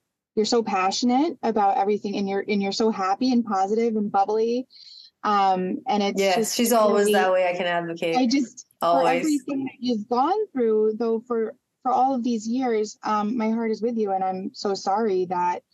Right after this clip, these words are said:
Speaker 1: just from that standard care, right, medication. So you're like the umbrella to our stories. You know, we, we're more focused, you know, of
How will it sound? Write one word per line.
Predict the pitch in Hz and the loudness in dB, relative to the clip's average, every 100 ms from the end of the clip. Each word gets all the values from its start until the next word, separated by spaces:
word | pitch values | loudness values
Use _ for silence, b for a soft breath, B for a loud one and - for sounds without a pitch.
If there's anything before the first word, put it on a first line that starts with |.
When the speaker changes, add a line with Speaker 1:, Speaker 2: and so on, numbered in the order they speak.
| B B B _ _ | B B B _ _
Speaker 1:
just | 240 233 - - | 0 0 -4 -12
from | - 269 277 208 185 190 208 | 0 2 4 2 0 -2 -2
that | 202 - | -4 -6
standard | - - 233 240 233 220 - | -6 0 2 2 2 -2 -2
care, | 254 240 170 156 190 - | -2 0 0 0 -4 -6
right, | 220 196 202 - | -2 -2 -2 -2
medication. | 220 214 - 254 240 196 185 196 B B | -2 -2 -2 -2 0 0 0 -2 B B
So | - 233 | -4 0
you're | 226 | 2
like | 269 254 220 | 2 0 0
the | 220 | -2
umbrella | 196 190 233 220 185 180 | 0 0 2 4 2 0
to | - 196 | -2 0
our | 185 175 | 2 0
stories. | 170 - 175 165 151 156 - 220 | -2 -2 -2 -2 -4 -4 -4 -2
You | 208 | -2
know, | 196 196 | 0 -2
we, | 196 247 247 | 0 0 0
we're | 233 254 | 0 2
more | 233 214 208 B B _ - | 2 0 -4 B B _ -2
focused, | 233 233 196 - | 0 0 -4 -4
you | 220 | -4
know, | 196 190 | 0 0
of | 185 | -2